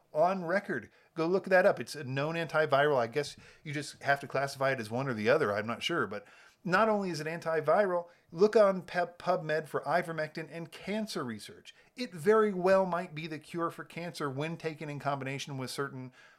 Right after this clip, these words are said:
I think it's antibiotics in the case of ivermectin. There's something that you take with anti-, with ivermectin to act as the other pathway blocker, but I can't remember what it is. But there's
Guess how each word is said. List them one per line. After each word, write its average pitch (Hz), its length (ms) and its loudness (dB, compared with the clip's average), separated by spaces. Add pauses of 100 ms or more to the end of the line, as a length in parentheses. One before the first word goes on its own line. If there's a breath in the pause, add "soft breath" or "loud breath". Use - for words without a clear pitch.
I 127 80 -6
think 127 160 -8
it's 123 160 -12
antibiotics 120 640 -2
in 135 40 -10
the 127 80 -6
case 131 200 -8
of - 40 -6
ivermectin. 127 540 -4
There's 107 160 -12
something 143 280 -4
that 113 160 -8
you 113 120 -18
take - 280 -12
with 117 200 -8
anti-, 110 400 -6 (360 loud breath)
with 120 180 -6
ivermectin 113 500 0
to - 160 -10
act 107 260 -6
as 98 160 -10
the 104 140 -8
other 107 160 -4
pathway 107 560 -4
blocker, 104 420 -6
but 98 140 -12
I - 20 -18
can't 110 180 -12
remember 107 260 -10
what 107 140 -8
it 104 80 -10
is. 110 160 -12 (240 loud breath)
But 131 140 0
there's 120 260 -2